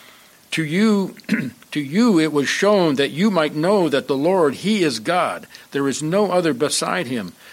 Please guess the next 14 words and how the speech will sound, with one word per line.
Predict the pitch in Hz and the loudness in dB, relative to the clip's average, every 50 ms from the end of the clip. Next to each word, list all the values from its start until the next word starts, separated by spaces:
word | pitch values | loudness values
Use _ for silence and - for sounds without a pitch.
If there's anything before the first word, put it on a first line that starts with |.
| - - _ - | -20 -20 _ -4
Out | 131 170 196 | -2 0 0
of | 190 156 | 0 -2
the | 160 - | -4 -4
heavens | - 180 208 196 160 139 123 117 - | -2 -2 -2 0 0 0 0 -2 -2
he | 139 139 | -2 -2
let | 131 139 165 170 - | -2 0 -2 -2 -2
you | 156 151 135 | -2 -4 -4
hear | 110 135 160 175 160 | -4 -4 -4 -4 -2
his | 135 139 120 104 | -4 -4 -6 -6
voice | 101 123 147 175 165 135 - - | -4 -2 0 0 0 0 -2 -6
to, | - 131 - - - - - - - - - - | -10 -12 -14 -16 -20 -20 -20 -20 -20 -20 -12 -8
to | - 120 | -8 -8
discipline | 107 101 160 185 180 180 170 - - 143 123 113 | -2 0 0 0 0 0 -2 -2 -2 0 0 2
you, | 113 110 98 92 | 0 0 -4 -6